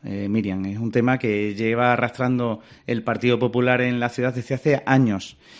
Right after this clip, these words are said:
y como es un tema recurrente y que siempre está ahí, no entendemos por qué lo han dejado para el último momento,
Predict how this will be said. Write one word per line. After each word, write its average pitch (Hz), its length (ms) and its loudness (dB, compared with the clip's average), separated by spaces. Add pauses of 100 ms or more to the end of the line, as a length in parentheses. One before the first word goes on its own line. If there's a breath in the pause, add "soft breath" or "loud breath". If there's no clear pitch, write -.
(140 loud breath)
y 120 140 -4
como 120 220 2
es 135 80 4
un 151 140 4
tema 143 540 4
recurrente 127 920 2
y 123 120 -4
que 117 100 -2
siempre 135 280 0
está 143 180 2
ahí, 147 200 2
no 135 200 0
entendemos 143 560 2
por 120 240 0
qué 139 240 -4
lo 131 160 -2
han 135 80 -2
dejado 135 500 -4 (800)
para - 160 -4
el 101 100 0
último 135 280 2
momento, 151 500 -2